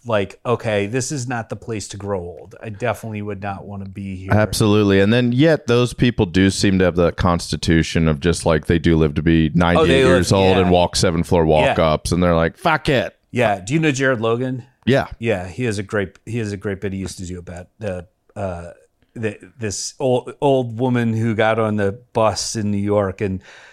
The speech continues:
Speaker 1: you know, he realized later on, it's like, she's not even a person. She's just, like, she's just, like, the embodiment of hate, and they can just live forever and just
Speaker 2: Yes.
Speaker 1: exist. And
Speaker 2: I mean,
Speaker 1: that,
Speaker 2: it's
Speaker 1: that
Speaker 2: so
Speaker 1: is how
Speaker 2: true.
Speaker 1: it feels.
Speaker 2: <laughs> It's
Speaker 1: Um,
Speaker 2: so real. It's so true.
Speaker 1: Uh, do you wanna play a game?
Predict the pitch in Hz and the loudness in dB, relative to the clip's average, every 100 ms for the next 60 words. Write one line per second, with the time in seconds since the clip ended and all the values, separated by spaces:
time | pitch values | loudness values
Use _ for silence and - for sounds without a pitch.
0 | _ 123 110 104 101 123 117 127 120 113 | _ 0 2 2 0 0 2 4 2 2
1 | 117 113 117 107 113 104 - 113 110 120 | 0 2 0 0 -4 -4 -6 -4 -2 -2
2 | 113 113 110 - 113 110 - 104 95 107 | -2 -4 -6 -6 -4 -4 -4 -6 -8 -10
3 | 101 98 110 98 - - 117 104 107 - | -10 -8 -8 -10 -12 -12 -8 -8 -8 -10
4 | - 107 98 104 110 101 101 104 107 104 | -8 -8 -6 -6 -6 -2 0 0 -2 -8
5 | 92 87 - 107 98 - - - - 101 | -10 -14 -10 -10 -10 -14 -20 -20 -10 -8
6 | 98 110 104 92 107 110 110 95 - 104 | -6 -6 -8 -8 -4 -2 -2 -4 -6 -4
7 | 101 110 95 104 95 92 90 87 87 98 | -2 -2 0 0 2 4 4 6 4 2
8 | 95 104 113 - 107 117 - 82 120 123 | -2 0 0 -2 -2 0 2 2 2 2
9 | 113 123 110 151 110 117 135 135 147 - | 2 2 2 4 2 2 2 2 2 2
10 | - 151 151 - 135 - 160 107 101 135 | 2 0 0 0 0 2 2 2 2 4
11 | 151 139 127 151 185 147 104 - - - | 4 4 4 6 6 4 2 -4 -18 -8
12 | - 113 - - 139 135 - 104 90 78 | -2 0 0 2 2 2 2 4 6 4
13 | - 131 131 135 160 160 165 131 139 208 | 2 0 2 2 2 4 2 2 2 0
14 | - | -4